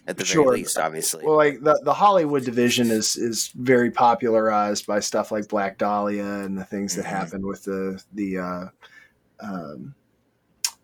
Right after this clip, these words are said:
Speaker 2: not publishing houses, the, the f-, uh, film
Speaker 1: Well,
Speaker 2: studios and that
Speaker 1: well,
Speaker 2: sort of
Speaker 1: there's even
Speaker 2: thing,
Speaker 1: a
Speaker 2: so.
Speaker 1: movie in name that's like, what is it? Hollywood, it's
Speaker 2: Hollywood
Speaker 1: Hollywood
Speaker 2: Homicide.
Speaker 1: Hom-, Homicide,
Speaker 2: Mm.
Speaker 1: yeah, okay, so I was
Speaker 2: Right.
Speaker 1: on the right track, but I feel
Speaker 2: But,
Speaker 1: like there's
Speaker 2: like,
Speaker 1: another one too, but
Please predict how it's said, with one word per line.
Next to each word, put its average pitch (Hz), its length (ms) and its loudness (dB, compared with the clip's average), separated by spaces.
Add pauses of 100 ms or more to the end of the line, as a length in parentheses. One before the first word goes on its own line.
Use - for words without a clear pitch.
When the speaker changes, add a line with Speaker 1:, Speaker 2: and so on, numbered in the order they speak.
(580)
Speaker 2:
not 92 200 -10
publishing 87 500 -4
houses, 80 520 -8
the, 80 280 -12 (640)
the 104 100 -12
f-, - 180 -20 (140)
uh, 87 140 -8
film 95 320 -8
Speaker 1:
Well, 98 80 0
Speaker 2:
studios 82 580 -6
and 95 80 -6
that 92 60 -8
Speaker 1:
well, - 80 -10
Speaker 2:
sort 135 80 2
of 131 40 -4
Speaker 1:
there's 139 220 4
even 165 160 0
Speaker 2:
thing, 135 80 0
Speaker 1:
a 117 60 -8
Speaker 2:
so. 98 140 -8 (100)
Speaker 1:
movie 120 360 0
in 104 160 0
name 95 300 0
that's 85 260 -6
like, 85 220 -4
what 87 120 -6
is 87 120 -10
it? 82 120 -8
Hollywood, 85 500 -8
it's - 160 -12
Speaker 2:
Hollywood 127 300 4
Speaker 1:
Hollywood 98 280 -4
Speaker 2:
Homicide. 87 160 -4
Speaker 1:
Hom-, 92 180 -10 (140)
Homicide, 98 540 2
Speaker 2:
Mm. - 20 -8
Speaker 1:
yeah, 82 320 0
okay, 92 220 -6
so - 120 -6
I 80 100 -4
was 101 160 0
Speaker 2:
Right. 90 60 -8
Speaker 1:
on 73 60 -12
the 80 80 -14
right 78 140 -10
track, 87 240 -4
but 98 100 -2
I - 20 -2
feel - 160 4
Speaker 2:
But, - 100 6
Speaker 1:
like 131 80 2
there's 127 120 2
Speaker 2:
like, 85 80 -4
Speaker 1:
another 82 240 -8
one 78 180 -10
too, 78 380 -8
but 71 180 -8